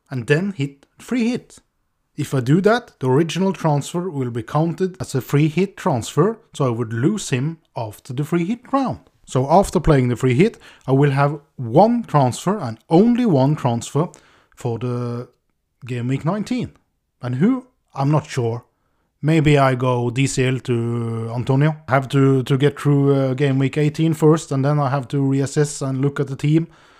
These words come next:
before I make, uh, the last decision. Yaktan asks, "The best defender below five million for the coming five game weeks that also plays in eighteen." Well, it's just one man that comes to mind. It's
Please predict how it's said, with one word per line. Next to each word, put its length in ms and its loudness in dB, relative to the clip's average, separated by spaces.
before 280 -2
I 40 0
make, 360 -2
uh, 120 -4
the 100 -4
last 220 -6
decision. 440 -4
Yaktan 680 2
asks, 420 0
"The 120 -8
best 360 0
defender 560 4
below 400 -2
five 340 -2
million 420 0
for 180 -10
the 120 -6
coming 420 0
five 380 -2
game 200 4
weeks 360 -2
that 140 -10
also 440 2
plays 560 -4
in 160 -4
eighteen." 540 -2
Well, 320 2
it's 200 -8
just 280 -2
one 240 2
man 340 2
that 120 -8
comes 180 0
to 80 0
mind. 300 4
It's 180 -10